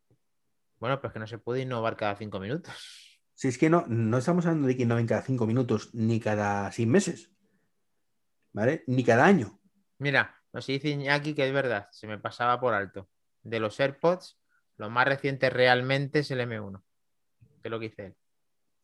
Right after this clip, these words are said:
Speaker 2: Bueno, sí, ahí tiene razón, el M uno ahí sí ha innovado, ¿ves? Em, pero el resto es que está como lo de siempre. Los cuatro que hay en Apple, que es que no pueden hacer dos cosas a la vez, y como nos hemos recibido los M uno, el resto que le den por saco.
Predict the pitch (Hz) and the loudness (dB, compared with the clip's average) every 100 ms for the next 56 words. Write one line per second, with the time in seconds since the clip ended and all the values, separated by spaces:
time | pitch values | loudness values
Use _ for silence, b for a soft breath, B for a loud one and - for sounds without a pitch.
0 | - - 110 95 104 95 _ _ - 113 | -8 -2 -2 -2 -6 -6 _ _ -6 -2
1 | 113 110 92 95 95 98 104 107 127 143 | 2 0 0 -8 -10 -8 -4 0 2 0
2 | - 123 117 190 127 110 98 - 139 - | 0 0 6 8 8 2 -2 -6 -4 -6
3 | b b b b b b b b - 120 | b b b b b b b b -4 0
4 | 117 113 110 113 107 113 _ - 110 104 | 0 0 -2 -2 -4 -8 _ -6 -4 -4
5 | - - 101 165 - 214 - 131 - 123 | -6 -6 0 0 0 -2 0 -4 -6 -6
6 | 135 190 139 B B B B B B B | 0 0 0 B B B B B B B
7 | _ _ 131 123 151 - - _ _ _ | _ _ 0 4 4 2 -10 _ _ _
8 | 110 110 - 151 160 147 135 165 175 185 | -8 0 6 6 8 6 6 6 8 6
9 | 175 117 131 127 127 117 123 113 120 113 | 4 0 -2 2 2 4 2 0 2 6
10 | 135 196 - _ _ _ _ _ - 113 | 8 6 2 _ _ _ _ _ -6 -4
11 | 113 110 113 127 160 156 147 139 135 139 | 0 2 2 2 2 4 4 4 4 6
12 | 160 156 123 131 120 110 101 107 - | 6 4 4 4 4 2 -2 -6 -14